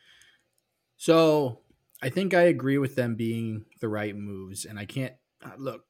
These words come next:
Didier Deschamps been to back-to-back World Cups. Like, I'm, he's won one of them. He got to the final in this one. I'm not gonna criticize him too hard on this, but,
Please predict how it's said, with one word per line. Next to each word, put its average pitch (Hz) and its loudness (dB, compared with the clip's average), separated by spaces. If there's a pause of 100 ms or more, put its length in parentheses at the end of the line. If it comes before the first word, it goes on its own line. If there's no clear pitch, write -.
(120)
Didier 143 2
Deschamps 117 -4
been 110 -6
to 104 -8
back-to-back 101 -8
World 95 -14
Cups. - -14
Like, 101 -14
I'm, 107 -12
he's 104 -10
won 117 -2
one 113 -2
of 107 -4
them. 104 -6
He 107 -10
got 107 -8
to - -16
the 104 -10
final 101 -10
in 98 -10
this 101 -14
one. 98 -12 (600)
I'm 127 -8
not 165 4
gonna 131 -2
criticize 110 -4
him 107 -8
too 120 -6
hard 107 -4
on 113 -4
this, 117 -6 (160)
but, 113 -4